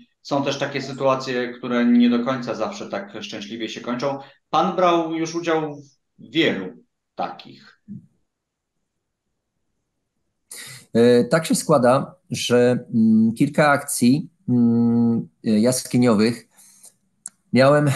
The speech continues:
Speaker 2: mam na koncie, e, związanych z nieco innym regionem niż Polska, a mianowicie z Yorkshire w północnej Anglii.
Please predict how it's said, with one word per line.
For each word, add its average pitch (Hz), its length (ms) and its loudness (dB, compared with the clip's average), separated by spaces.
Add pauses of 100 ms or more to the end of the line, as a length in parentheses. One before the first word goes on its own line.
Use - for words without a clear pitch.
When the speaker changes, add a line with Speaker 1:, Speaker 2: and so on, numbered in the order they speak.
Speaker 2:
mam 135 180 4
na 139 100 2
koncie, 143 520 0
e, 127 640 0
związanych 127 960 -2
z 127 380 0
nieco 127 280 0
innym 131 260 2
regionem 123 400 2
niż 117 140 2
Polska, 120 760 0
a 113 80 -2
mianowicie 117 720 -2
z 104 100 -6
Yorkshire 120 440 0
w 123 100 -12
północnej 117 480 0
Anglii. 110 460 0